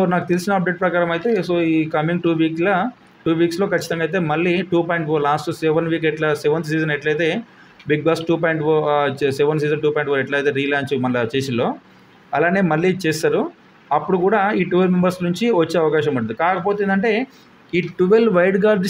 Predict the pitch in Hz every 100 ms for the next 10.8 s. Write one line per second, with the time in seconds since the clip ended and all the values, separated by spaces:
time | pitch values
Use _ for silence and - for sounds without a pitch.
0 | - 170 170 190 185 196 196 180 180 -
1 | 190 185 175 214 220 180 180 151 165 165
2 | 156 135 110 - 104 - - - - -
3 | 208 196 208 214 214 196 180 180 208 190
4 | 180 185 196 185 185 208 196 262 - -
5 | - - - - - - - - - -
6 | - - 123 - 156 175 196 190 180 160
7 | 220 - - 208 170 156 143 143 226 214
8 | 214 - 175 160 170 165 156 170 170 160
9 | 165 196 220 160 143 - 135 156 160 139
10 | 135 127 120 113 120 113 123 117